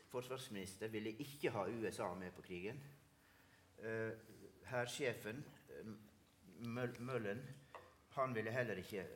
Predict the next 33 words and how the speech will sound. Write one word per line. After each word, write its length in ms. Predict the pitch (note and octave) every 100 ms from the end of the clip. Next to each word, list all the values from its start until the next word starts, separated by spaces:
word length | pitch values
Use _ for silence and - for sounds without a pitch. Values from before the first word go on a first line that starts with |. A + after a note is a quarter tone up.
| F2+
ha 180 | G2 F2
U 140 | F#2+
S 120 | F#2 G2
A 100 | F#2+
med 220 | F2+ F#2 - - - -
på 80 | F#2+
krigen. 400 | G2+ G2 B2+ C#3+
Så 80 |
den 160 | B2+ A#2+ - - -
krigsentusiasten 1080 | E3 E3 - A#2 G#2 G2 G2+ G2 - G2+ G#2
der, 180 | C3+ A2
det 120 | A#2 B2+
var 120 | B2+
jo 100 | A2
Hillary 320 | A#2 G2+ F#2
Clinton. 400 | G2 F#2 - - - - - - G#2+
Og 80 |
hun 100 | A#2+
hadde 240 | A2+ G2+ F#2 - -
mektige 680 | B2+ C3+ - - G2+ F2 F2 - - - - -
forbundsfeller. 1200 | G#2+ F#2+ A2 - - - D2+ - - - B1+ - - -
Altså, 200 | A#2+ - -
det 100 | B2+
var 160 | A#2 A#2 - -
Hillary 320 | D3+ D3+ A2+ G#2+
Clinton 440 | D#3+ E3 - G3
som 180 | - C#3
var 200 | A#2+ A#2 - -
krigsentusiasten 1080 | C3 B2+ - - A2 G2+ F2 F2 E2+ - F#2
i 80 | F#2
U 80 | F#2
S 120 |
A. 80 | E2